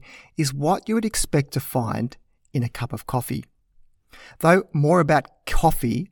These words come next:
versus caffeine supplements near the end of this episode. So what were the findings of the review? Overall,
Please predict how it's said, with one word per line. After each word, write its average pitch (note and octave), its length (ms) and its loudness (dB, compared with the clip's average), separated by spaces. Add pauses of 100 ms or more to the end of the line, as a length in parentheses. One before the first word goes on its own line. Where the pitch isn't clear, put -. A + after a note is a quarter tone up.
versus B2+ 300 -4
caffeine B2+ 600 -2
supplements - 640 -8 (120)
near B2+ 120 0
the A#2+ 180 -6
end G#2+ 180 -6
of - 100 -10
this - 180 -6
episode. - 560 -8 (1500)
So - 160 0
what G3+ 240 2
were - 80 -4
the A3+ 100 0
findings C3 500 2
of B2+ 60 -2
the A#2 120 -6
review? A2+ 480 -6 (920)
Overall, E3+ 680 2